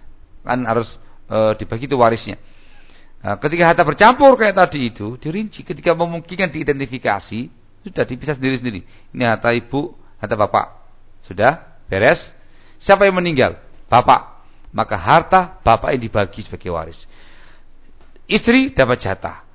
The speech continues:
Kalau nggak punya anak, seperempat. Kalau punya, seperdelapan. Atau sebaliknya, yang mati adalah ibu. Sudah dibagi semua, eh, di, di,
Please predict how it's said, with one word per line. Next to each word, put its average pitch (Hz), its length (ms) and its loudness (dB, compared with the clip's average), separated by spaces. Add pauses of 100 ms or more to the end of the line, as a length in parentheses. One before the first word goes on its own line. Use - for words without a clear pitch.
(340)
Kalau 127 320 4
nggak 117 160 -2
punya 143 240 2
anak, 180 240 2
seperempat. 117 720 -4
Kalau 101 240 -4
punya, 101 340 -8
seperdelapan. 98 540 -14 (400)
Atau 190 160 2
sebaliknya, 151 480 4
yang 156 160 2
mati 170 160 4
adalah 180 320 2
ibu. 151 320 -6 (1400)
Sudah 139 240 2
dibagi 107 260 -4
semua, 120 380 -4
eh, 113 160 -6
di, 110 240 -8
di, 107 140 -8